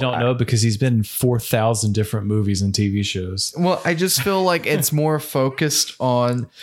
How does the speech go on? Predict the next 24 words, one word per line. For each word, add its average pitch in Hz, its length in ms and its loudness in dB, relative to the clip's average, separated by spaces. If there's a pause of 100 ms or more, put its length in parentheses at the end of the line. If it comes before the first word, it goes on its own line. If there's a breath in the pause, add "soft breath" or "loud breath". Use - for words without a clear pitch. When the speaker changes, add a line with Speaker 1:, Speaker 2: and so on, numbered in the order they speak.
(140 loud breath)
Speaker 2:
so - 200 -4
you 151 140 2
wanna 156 340 -2 (220)
have 139 240 4
the 123 80 0
biggest 139 580 0
talent 120 680 0 (480 loud breath)
and 131 100 0
Speaker 1:
Right. 139 80 2
Speaker 2:
kinda 139 200 2
line 127 260 2
it 123 100 0
up. 127 300 0 (200 loud breath)
And 131 140 0
I 135 80 2
feel 165 500 -2
like 156 360 0 (260 soft breath)
the 127 160 4
girls 143 760 0
in 131 80 0
this 127 160 2
show 120 420 2
are 87 220 0
probably 113 880 0